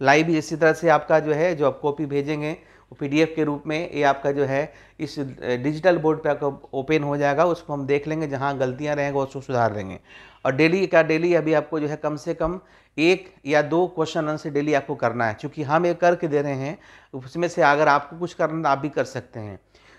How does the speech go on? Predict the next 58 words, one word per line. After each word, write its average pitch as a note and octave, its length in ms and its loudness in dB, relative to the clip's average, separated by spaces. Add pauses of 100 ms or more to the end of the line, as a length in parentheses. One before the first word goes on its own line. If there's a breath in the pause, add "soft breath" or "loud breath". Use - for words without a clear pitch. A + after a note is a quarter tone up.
(120)
दूसरी E3+ 200 0
बात F#3 200 6
है F#3 60 -2
कि F3 100 -8
सर, F#3 160 -2
ये E3+ 60 -2
कोर्स F3+ 320 -2
को E3+ 120 -10
कैसे D#3+ 260 -2
ज्वाइन D3+ 240 0
करेंगे, D3+ 320 0
ये D3 60 0
भी D3+ 100 2
आपके D3+ 200 0
मन C#3+ 160 -2
में C#3+ 120 -4
सवाल B2+ 320 0
था। D#3+ 280 -12 (280 soft breath)
इस D3 140 -8
कोर्स F#3 280 2
को F#3 120 0
ज्वाइन E3 240 2
करने E3 260 0
के E3 100 -8
लिए E3 120 2
हमारा D#3 260 2
ऐप E3+ 340 -2
है E3 140 0
पंकज D#3+ 540 -2
इकोनॉमिक्स C#3+ 520 -2
आर्ट्स, D3 220 -2 (420 soft breath)
इस - 200 -8
ऐप E3+ 240 0
को F3 60 2
आप D#3+ 140 6
डाउनलोड D3 340 0
कर E3 160 -2
लीजिएगा। D#3 500 -4 (120)
ऐप D#3+ 180 -4
को D#3+ 60 -4
डाउनलोड C#3 380 0
करने D#3 180 0
के D#3 80 2
बाद D#3 240 4
कोर्स D#3 240 0
वहाँ D3 120 -2
पे C#3+ 140 -4
अवेलेबल C3+ 360 0
होगा। D#3 240 0 (420 loud breath)
कोर्स E3+ 260 0
होगा F3 340 2
एफ़एओ F3+ 380 2
क्रैश D3+ 360 2
कोर्स F3+ 280 -2
के D#3+ 100 -6
नाम D3 180 -2
से C#3+ 160 -8
होगा। C#3+ 340 -2